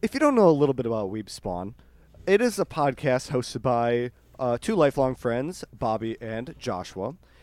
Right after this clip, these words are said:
And we started this because we have a love for all things video games and anime related.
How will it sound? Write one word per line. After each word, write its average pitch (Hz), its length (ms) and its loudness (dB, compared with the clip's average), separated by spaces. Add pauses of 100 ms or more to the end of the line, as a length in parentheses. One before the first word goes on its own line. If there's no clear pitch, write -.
(160)
And 190 140 0
we 202 80 -4
started 262 380 -2
this 151 240 -2
because 127 640 -4
we 170 220 -6
have 196 180 -2
a 156 60 -2
love 131 400 0
for - 160 -8
all 151 120 0
things 143 300 -8
video 160 260 -2
games 180 420 -6
and 139 240 -4
anime 120 340 -4
related. 117 540 -6